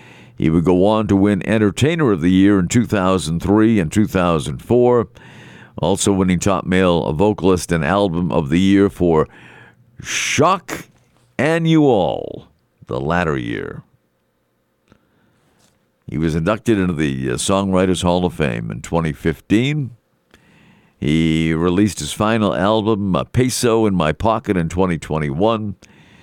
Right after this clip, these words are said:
and he is survived by his wife, Tricia, three children, and, uh, four grandchildren. A great loss, uh,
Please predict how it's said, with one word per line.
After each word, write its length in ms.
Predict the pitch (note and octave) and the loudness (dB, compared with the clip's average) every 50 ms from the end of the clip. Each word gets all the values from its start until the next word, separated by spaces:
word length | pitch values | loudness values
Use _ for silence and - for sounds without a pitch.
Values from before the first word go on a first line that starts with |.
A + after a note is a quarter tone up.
| - - - _ _ _ _ - - | -20 -20 -20 _ _ _ _ -14 -8
and 320 | - C#2 D2+ D2+ D2+ D2+ | -4 -2 -2 0 0 0
he 100 | D#2+ D#2+ | 0 -2
is 120 | D#2 D2 - | -2 -2 -2
survived 560 | - F2+ E2 D2+ E2 F2 F2+ F#2 F#2 F2+ D2 | -2 -2 0 0 0 0 2 0 0 0 -2
by 180 | E2 D2+ D2+ D2+ | -2 -2 -2 -2
his 220 | D2+ D2 C#2 D2 | -2 -2 -4 -4
wife, 320 | C#2+ D#2 E2 D#2 D2+ - | -2 -2 -2 -2 -2 -4
Tricia, 480 | - - C#3+ C#3+ - - B2+ A#2 G#2 F2 - _ _ _ _ _ _ _ _ _ | -4 -2 -2 -2 0 0 0 0 0 -2 -6 _ _ _ _ _ _ _ _ _
three 300 | - - G#2 B2 B2 G#2+ | -6 -2 0 0 0 0
children, 580 | - A2 A2+ G#2+ G2 F#2 G2+ F#2+ F#2+ F#2 E2+ - _ _ _ _ _ _ _ | 0 2 2 2 2 2 0 0 0 -2 -6 -10 _ _ _ _ _ _ _
and, 540 | - A#1 C#2 C#2 C#2+ D2+ D#2+ D#2+ D2 C2+ C2+ | -6 -4 -2 -2 0 0 -2 -2 -2 -4 -4
uh, 280 | D2+ D2 C2+ - - - - | -4 -4 -4 -6 -10 -14 -18
four 520 | - - - F2 F2+ E2+ F2 E2+ D2 - - - G1+ G1+ G1+ | -12 -6 -2 0 2 2 2 2 0 -2 -6 -12 -20 -18 -12
grandchildren. 960 | G#1+ D2+ D#2+ D#2 D2+ C#2 A#1 A1+ A#1+ C2+ - D#2+ C#2 A#1 G#1+ A1+ B1 C2 C2+ - _ _ _ _ _ _ _ _ _ _ _ _ _ _ - - _ _ _ _ _ - - | -8 -6 -4 -4 -4 -4 -6 -8 -12 -12 -10 -8 -8 -8 -8 -10 -14 -16 -18 -20 _ _ _ _ _ _ _ _ _ _ _ _ _ _ -20 -20 _ _ _ _ _ -12 -10
A 100 | C#2+ D#2+ | -8 -2
great 280 | - G#2 A2+ A#2 - | 0 2 2 2 0
loss, 560 | - G#2+ G#2 E2+ C2+ A#1+ - - - - - - | 0 0 0 0 -2 -4 -6 -10 -12 -12 -12 -10
uh, 480 | - B1 D2 C#2+ C#2 C#2 C#2 C#2 C#2+ | -8 -6 -6 -6 -4 -6 -6 -8 -10